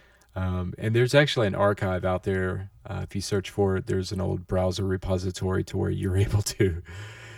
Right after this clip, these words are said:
play around with old web browsers from back in the day. And, uh, surprisingly enough, some of 'em, uh, still work quite, uh, well. Check it out. Uh,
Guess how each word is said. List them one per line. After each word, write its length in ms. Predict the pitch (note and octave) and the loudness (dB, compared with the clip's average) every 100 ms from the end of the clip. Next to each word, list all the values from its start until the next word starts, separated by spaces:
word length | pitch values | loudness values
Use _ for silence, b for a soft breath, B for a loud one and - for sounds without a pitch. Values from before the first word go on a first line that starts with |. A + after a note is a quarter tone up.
| B | B
play 180 | - A2 | 2 4
around 300 | G2+ G2 F#2+ | 6 6 4
with 120 | F#2+ | 4
old 160 | F#2 F2+ | 4 2
web 200 | F#2 F#2 | 2 0
browsers 520 | F#2 F2+ F2 F#2 - | 0 0 0 -4 -4
from 200 | - F#2 | -4 -4
back 240 | F2+ F2 F#2+ | -2 -2 -2
in 60 | |
the 100 | F2+ | -2
day. 380 | F2+ F2+ F2 G2 | -2 -2 -2 -4
And, 180 | G2 F#2 | -6 -4
uh, 200 | F2 F2+ G2 - - - | -4 -6 -8 -12 -18 -14
surprisingly 680 | G2 - - G3 G#3 F#3 D#3+ | -8 -4 2 4 4 0 2
enough, 300 | D#3 F3+ F3 | 2 2 0
some 260 | - - C3+ | -2 0 0
of 140 | C#3+ | 0
'em, 200 | G#2+ F#2+ | -2 -4
uh, 160 | F2+ G2+ | -4 -4
still 240 | - A2 | -4 -4
work 220 | A#2+ A#2+ | -4 -6
quite, 400 | - A#2+ A#2 A2+ - | -6 -6 -4 -6 -6
uh, 240 | G2 G2 F#2 | -6 -6 -8
well. 320 | - A2+ B2+ - _ _ _ _ _ _ _ _ _ - - | -6 -6 -6 -12 _ _ _ _ _ _ _ _ _ -20 -20
Check 220 | - D3 C#3+ | -8 -6 -2
it 60 | |
out. 200 | D3 - - _ _ _ _ _ _ B B B B B B B B B B | -2 -4 -8 _ _ _ _ _ _ B B B B B B B B B B
Uh, 580 | C3 D3 D3 D3 C#3+ | 2 4 6 4 4